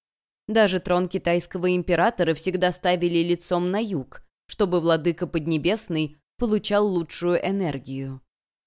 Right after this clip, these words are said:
Сегодня китайцы считают, что лучше иметь маленький дом, ориентированный на юг – чем огромные хоромы с неправильным расположением, а в объявлениях по недвижимости можно встретить частое указание на благоприятный фэн-шуй.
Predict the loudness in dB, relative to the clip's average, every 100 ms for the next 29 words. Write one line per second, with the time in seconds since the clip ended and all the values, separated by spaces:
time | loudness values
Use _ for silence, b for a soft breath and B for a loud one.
0 | _ _ -4 0 2 0 -2 -2 -2 -2
1 | -2 -8 -6 -2 0 0 -2 -2 -2 -2
2 | -4 -2 0 -2 -2 0 0 0 -2 -4
3 | 0 2 2 -2 _ -4 0 0 -2 -2
4 | 0 0 0 0 2 2 0 0 -4 -6
5 | -18 _ _ _ _ 2 4 6 6 4
6 | 4 2 2 2 2 4 2 2 0 -2
7 | 2 2 2 0 2 0 0 0 2 2
8 | 0 0 -2 -2 -6 -8 -6 0 4 4
9 | 2 0 2 2 2 -2 -2 -2 -2 -2
10 | -4 -2 -2 -2 -4 -2 -2 -2 b _
11 | 0 2 2 0 -2 -2 -2 -2 -8 -8
12 | -4 -2 0 0 0 2 2 0 2 0
13 | 0 -2 -2 0 0 0 -2 -2 0 0
14 | 0 0 2 0 0 -8 -4 -4 -4 -6
15 | -6 -6 -6 -12